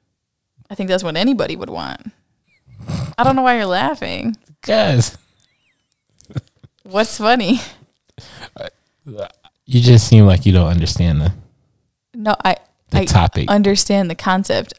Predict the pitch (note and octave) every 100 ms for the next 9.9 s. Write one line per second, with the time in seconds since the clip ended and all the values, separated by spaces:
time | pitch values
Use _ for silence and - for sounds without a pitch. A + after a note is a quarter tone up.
0 | - F#3+ F3+ F3+ F3 - - F3+ F3+ G#3
1 | F3 F3 - - F#3+ G#3 - F3 - F#3
2 | F#3+ E3 E3+ - F#3+ - - - G3+ F3+
3 | G3 G3+ F#3+ G3 F#3 F#3 G#3 - - F3+
4 | F3 F3+ E3+ E3 - - _ _ _ _
5 | _ _ _ - - A#2+ C#3+ G#3+ G#3+ G3+
6 | F#3+ F3+ F#3 G3+ C4 - G#3+ C#4+ D#4+ F3+
7 | F#3+ - _ _ _ _ _ - F#3 G#3
8 | G#3 G#3+ G#3+ G#3+ - A3+ F#3 F#3+ - -
9 | G#3+ G#3+ F#3 - A3 G3 A2+ - C4+